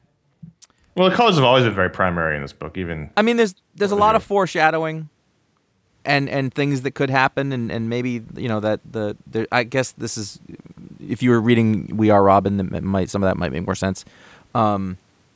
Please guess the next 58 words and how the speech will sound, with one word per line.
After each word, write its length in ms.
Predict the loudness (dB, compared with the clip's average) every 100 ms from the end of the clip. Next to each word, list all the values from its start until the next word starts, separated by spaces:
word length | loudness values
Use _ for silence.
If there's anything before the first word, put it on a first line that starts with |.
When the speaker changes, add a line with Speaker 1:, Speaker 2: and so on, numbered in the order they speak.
| _ _ _ _ -6
Speaker 2:
so 120 | 0
Speaker 1:
A 20 |
Speaker 2:
it 40 | 2
looked 60 |
Speaker 1:
little. 140 | 2 2
Speaker 2:
like, 180 | 0 -4 _ -10
looked 200 | -8 -4
like 120 | 0
Speaker 1:
Only 180 | 0 0
Speaker 2:
these 80 | -2
Speaker 1:
a 20 |
Speaker 2:
two 100 | -2
Speaker 1:
little. 120 | -2
Speaker 2:
folks 240 | -2 -4 -6
were 60 |
gonna 160 | -6 -4
be 80 | -2
Batman 340 | -2 -2 -2
and 120 | -2
Robin. 420 | 2 2 2 -4 -10 _ _ -8
Maybe. 360 | -4 -2 -2 -4 _ _ _ _ -14
Like, 140 | -6
was 80 | 0
Speaker 1:
Maybe. 140 | 0
Speaker 2:
what 120 | 2 0
they 60 |
were 120 | 0
hinting 280 | 0 -4 -4
at? 240 | -4 -4 -8 -10
I 80 | -8
don't 120 | -6
know. 280 | -4 -4 -6 _ _ _ _ _ _ _ 0
Um, 520 | 4 6 4 0 -6 _ _ 0
the 100 | 4
villain 300 | 6 4 2
is 120 | -2
certainly 360 | -2 -2 -2 -4
very 200 | -2 -4
scary, 420 | -6 -6 -4 -6 -6
and 160 | -2
I 100 | 0
really 260 | 2 2 2
like 180 | 2 0
the 60 |
consequences 680 | -2 -2 -2 -4 -6 -6 -8
of 80 | -6
when 140 | -4
he 100 | -2
showed 300 | -4 -2 0
up 220 | 2 0 _ _
and, 120 | -8 -6
like, 160 | -4 0
"Oh, 120 | 0
people 240 | 0 -4
are 40 | -4
just 160 | -6
getting 200 | -6 -4
killed." 380 | -4 -2 -4 -6